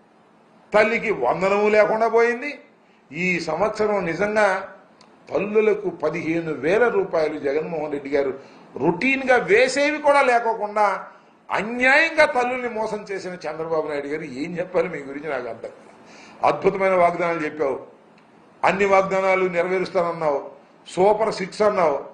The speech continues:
అవన్నీ చూస్తుంటే భయం వేస్తుంది అంటున్నాడు. ఇచ్చింది ఆయనే,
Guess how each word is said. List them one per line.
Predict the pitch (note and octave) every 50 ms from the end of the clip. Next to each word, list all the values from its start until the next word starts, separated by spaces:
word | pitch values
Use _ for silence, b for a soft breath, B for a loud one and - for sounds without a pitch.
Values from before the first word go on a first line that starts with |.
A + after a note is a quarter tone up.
| - - _ _ _ _ -
అవన్నీ | D#3 G3+ A3+ A#3 A#3 A3
చూస్తుంటే | G#3+ F#3+ G#3+ G#3+ A3+ A#3+
భయం | F3 F3 F3 E3+
వేస్తుంది | D#3+ D3 - A2+ A#2
అంటున్నాడు. | G#2 F2+ - E2+ D#2+ D2+ - - - - - - - - - - - - - -
ఇచ్చింది | F3+ - C4 B3 A#3 A3
ఆయనే, | A3+ A3 G#3 G3 F#3